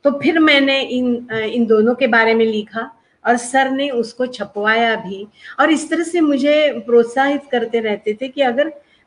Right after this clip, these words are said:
नाटक में तुम्हें interest है तो उसके साथ जुड़ी रहो। फिर मैंने वो project किया, उसके लिए भी उन्होंने मेरी मदद की। जम्मू में गई तो रजनी बाला ने मेरी वहाँ पर मदद की। और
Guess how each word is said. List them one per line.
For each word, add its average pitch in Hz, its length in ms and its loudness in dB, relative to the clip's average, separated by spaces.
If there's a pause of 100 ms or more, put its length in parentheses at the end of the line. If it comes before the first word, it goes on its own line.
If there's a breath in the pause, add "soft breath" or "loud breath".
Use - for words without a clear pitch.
नाटक 208 520 2
में 311 200 2
तुम्हें 254 220 4
interest 196 500 -4
है 226 120 0
तो 311 140 -6
उसके 277 520 -8
साथ 233 440 2
जुड़ी 214 300 4
रहो। 190 380 -2 (500 loud breath)
फिर 320 140 4
मैंने 311 300 6
वो 302 140 4
project 269 680 2
किया, 202 500 -2
उसके 302 300 -2
लिए 294 280 2
भी 294 380 2
उन्होंने 233 340 2
मेरी 220 220 0
मदद 190 260 -6 (140)
की। 202 200 -14 (500)
जम्मू 226 300 4
में 254 220 4
गई 240 240 4
तो 240 120 4
रजनी 214 360 0
बाला 214 300 2
ने 226 120 2
मेरी 208 280 -2
वहाँ 185 220 -6
पर 196 220 -6
मदद 185 220 -8 (120)
की। 202 180 -8
और 202 260 0